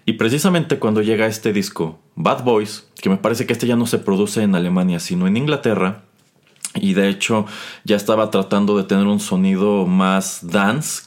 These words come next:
que, como más de high energy, que era lo que estaba empezando a ponerse de moda en ese momento. Bueno, pues sucede que ellas graban este álbum Bad Boys, en donde en primer lugar se alejan un poco de lo,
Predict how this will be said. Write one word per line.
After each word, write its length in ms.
que, 440
como 180
más 240
de 80
high 320
energy, 400
que 100
era 100
lo 120
que 80
estaba 160
empezando 380
a 60
ponerse 600
de 180
moda 360
en 100
ese 180
momento. 580
Bueno, 380
pues 160
sucede 380
que 160
ellas 240
graban 560
este 320
álbum 640
Bad 300
Boys, 340
en 120
donde 440
en 80
primer 240
lugar 340
se 140
alejan 420
un 160
poco 520
de 140
lo, 460